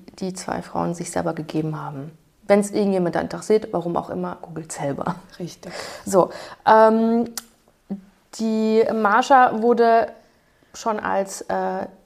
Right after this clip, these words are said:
Speaker 1: junger Junge ganz viel gemobbt und gefoppt, weil er schon mit fünf gerne Frauenklamotten angezogen hat oder sich für Schminke und solche Sachen interessiert hat. In, ähm, einem Interview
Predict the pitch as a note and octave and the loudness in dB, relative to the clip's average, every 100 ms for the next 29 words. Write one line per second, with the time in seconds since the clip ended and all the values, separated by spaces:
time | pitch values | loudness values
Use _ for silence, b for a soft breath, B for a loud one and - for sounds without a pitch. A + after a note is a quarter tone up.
0 | _ _ _ _ _ - G3+ G3 F#3 F#3 | _ _ _ _ _ -6 -4 -2 -4 -8
1 | - G3+ A#3 C#4 C#4 D4+ - - - G#3 | -8 2 4 6 4 2 -2 -8 -6 -6
2 | G#3 G#3+ G3+ F#3 G3+ A3+ C4 A3 A3 G#3 | -4 -4 -4 -4 0 2 2 0 -6 -4
3 | - B3 - B B B B - - _ | 0 0 -2 B B B B -20 -20 _
4 | F#3 G3+ G3 G3 G3 G#3 G3+ G3+ C4 C4+ | 0 2 4 2 0 -4 -4 -2 2 2
5 | C4 - _ - G#3 G3+ G3+ G3+ G3 G3+ | 0 -8 _ -6 -2 0 0 -2 -2 -6
6 | - _ _ _ - - - E4 C#4 B3 | -16 _ _ _ -12 -4 -4 -2 -4 -4
7 | A#3+ A3 G#3+ G#3+ A3 G#3+ G#3 G3 F#3 G3 | -6 -8 -8 -6 -6 -4 -4 -2 -2 -4
8 | - F3+ F#3 A3 A#3 A#3 A3 G#3 G3+ F#3 | -4 -4 -2 0 0 0 -4 -2 -4 -2
9 | G#3 A3 G#3 - G3 B3+ C4 C#4 C4 B | -4 -4 -8 -8 -4 0 2 2 0 B
10 | B B B A3+ A3+ A3+ A3 G#3+ G#3+ - | B B B 0 0 2 4 6 4 2
11 | G3+ A#3 A#3 A#3 A#3 A#3 G#3+ A3 | 2 2 0 0 0 0 2 0